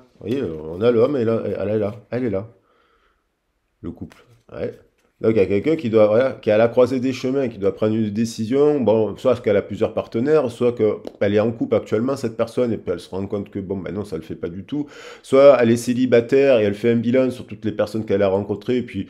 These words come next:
finalement, il y a peut-être une personne qu'elle connaissait déjà, mais qu'elle était pas prête pour vivre quelque chose avec, vous voyez.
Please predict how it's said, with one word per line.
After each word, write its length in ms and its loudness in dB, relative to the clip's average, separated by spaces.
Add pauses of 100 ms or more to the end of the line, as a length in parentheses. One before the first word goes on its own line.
(300)
finalement, 440 2 (200)
il 20 -10
y 40 2
a 20 -2
peut-être 260 2
une 120 -4
personne 320 -2
qu'elle 160 -2
connaissait 400 -4
déjà, 360 2
mais 140 0
qu'elle 160 0
était 160 -6
pas 160 0
prête 260 -4
pour 180 -8
vivre 300 -14
quelque 200 -8
chose 180 -4
avec, 280 6
vous 40 -14
voyez. 280 -2